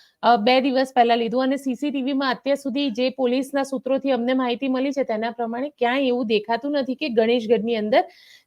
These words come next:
જે બે વાગ્યાથી લઈને પાંચ વાગ્યા સુધીનો સમય છે એ દરમિયાન ગાડીની એન્ટ્રી થઈ હોય. આવા સી સી ટી વી માં નથી દેખાતું. તમને લાગે છે ક્યાંક એવિડન્સને પણ ટેમ્પર કરવામાં આવતા હોય, અહીંયા આગળ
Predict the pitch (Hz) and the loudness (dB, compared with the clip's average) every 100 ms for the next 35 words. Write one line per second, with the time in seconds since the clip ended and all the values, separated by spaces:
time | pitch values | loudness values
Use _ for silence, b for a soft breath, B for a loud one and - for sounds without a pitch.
0 | - 254 208 226 254 240 220 240 262 220 | -2 0 6 6 6 4 4 2 2 2
1 | 226 269 - 220 240 226 233 233 208 226 | 0 0 0 0 0 0 0 -2 -4 -2
2 | 233 226 214 214 240 240 233 208 208 247 | -2 -2 -2 0 0 2 2 2 0 -2
3 | 269 202 190 226 254 220 285 403 _ 185 | 0 0 0 0 0 -2 -2 -6 _ -2
4 | 220 208 247 247 214 214 190 196 - b | -2 -2 -2 -2 0 0 2 -2 -2 b
5 | b b 214 254 285 262 220 320 302 277 | b b 2 2 2 -2 0 0 0 0
6 | 285 285 262 262 262 226 208 - - 226 | 0 0 -2 -2 0 0 -2 -6 -2 0
7 | 262 277 254 302 330 320 262 277 254 214 | 0 0 0 -2 -6 -2 -2 2 4 4
8 | 240 277 285 - 254 254 294 302 247 226 | 4 2 0 -2 -2 0 0 2 2 2
9 | 214 262 269 247 240 240 247 233 214 240 | 2 0 2 0 0 0 0 -2 0 2
10 | 233 226 220 233 226 247 | 4 2 0 0 0 -2